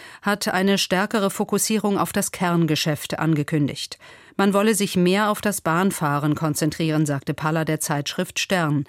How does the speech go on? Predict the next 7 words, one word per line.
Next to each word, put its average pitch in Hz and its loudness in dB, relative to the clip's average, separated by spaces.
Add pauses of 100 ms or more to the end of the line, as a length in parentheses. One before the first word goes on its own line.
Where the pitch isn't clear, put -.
(360)
Angebote 190 2
wie 175 0
der 156 0
Radverleih 165 0
Call 165 0
a 151 0
Bike 151 -2